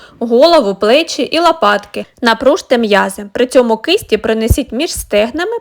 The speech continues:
поверніться назад у вихідне положення.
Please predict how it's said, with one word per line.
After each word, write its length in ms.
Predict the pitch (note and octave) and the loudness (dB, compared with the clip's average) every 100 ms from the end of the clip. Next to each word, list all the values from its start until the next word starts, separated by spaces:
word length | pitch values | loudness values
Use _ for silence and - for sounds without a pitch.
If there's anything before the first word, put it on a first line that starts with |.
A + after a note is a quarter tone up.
| - | 0
поверніться 580 | G#3+ A#3 B3+ B3 - | 2 2 2 0 -2
назад 440 | G#3 G#3+ A3+ F4 - | -2 0 0 -2 -2
у 60 | F4 | -4
вихідне 460 | F#3 - G3 C#4 | -2 -2 -2 0
положення. 760 | E4+ B3 G#3 G3 G3 G3 G3 | 4 4 4 0 -4 -8 -10